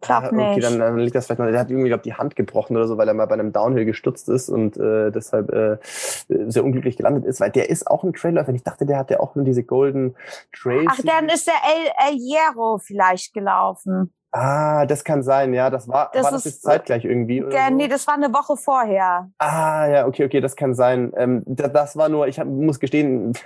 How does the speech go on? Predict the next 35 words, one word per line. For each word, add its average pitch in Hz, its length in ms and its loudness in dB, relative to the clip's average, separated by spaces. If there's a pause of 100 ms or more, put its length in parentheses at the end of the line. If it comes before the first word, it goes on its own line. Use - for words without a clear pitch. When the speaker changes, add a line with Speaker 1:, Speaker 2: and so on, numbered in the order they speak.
(180)
Speaker 2:
<laughs> - 260 -16
ich - 80 -20
bin 113 120 2
jetzt 113 100 0
nicht 131 100 0
so 131 80 0
in 123 60 0
der 110 200 2
Traillauf-Szene 127 720 0
ganz 151 280 0
so 160 120 -2
firm, 175 280 0
zumindest 135 240 -4
was 127 140 0
die 135 100 0
internationalen 117 680 0
Leute 113 320 0
anbelangt, 123 420 0
aber, 135 520 0 (420)
ähm, 127 360 0
den 170 200 2
Namen, 147 300 0
auf 143 100 -4
den 147 120 0
bin 143 100 -4
ich 131 80 -8
deshalb 151 320 0
<laughs> - 0 -
gestoßen, 135 520 0
weil 127 300 0 (320)
zum 127 180 0
einen, 165 380 2
äh, 98 640 -2
der 127 160 2
Jonas 147 360 0